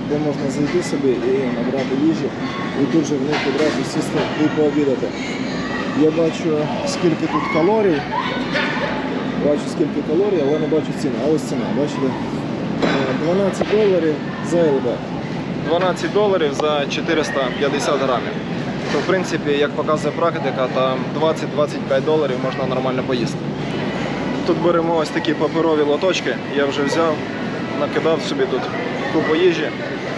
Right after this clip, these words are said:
Їх там можна взяти більші, менші, на гаряче, на холодне, окремо. Я засипаю все в одне корито.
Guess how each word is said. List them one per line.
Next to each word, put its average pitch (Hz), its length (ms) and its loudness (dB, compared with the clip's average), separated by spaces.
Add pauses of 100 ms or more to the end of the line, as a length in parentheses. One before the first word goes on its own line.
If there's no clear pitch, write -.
Їх 151 120 2
там 151 280 0
можна 151 220 0
взяти 143 400 0
більші, 175 320 2
менші, 180 440 0
на 143 100 2
гаряче, 156 440 2
на 131 80 0
холодне, 160 440 0
окремо. 160 360 0 (640)
Я 143 360 4 (640)
засипаю 151 440 2
все 151 160 -2
в 139 60 0
одне 147 200 0
корито. 156 380 2